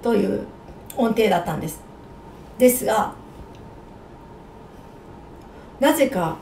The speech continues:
全員六本の本調子に、え、音程が合わさっておりまして、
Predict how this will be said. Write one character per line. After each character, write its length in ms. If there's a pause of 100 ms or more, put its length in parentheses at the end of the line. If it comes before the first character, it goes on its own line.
(200)
全 340
員 180
六 160 (140)
本 220
の 80
本 260
調 180
子 200
に、 160 (560)
え、 280
音 240 (220)
程 300
が 260 (260)
合 120
わ 120
さ 180
っ 100 (500)
て 260 (520)
お 80
り 120
ま 160
し 140
て、 280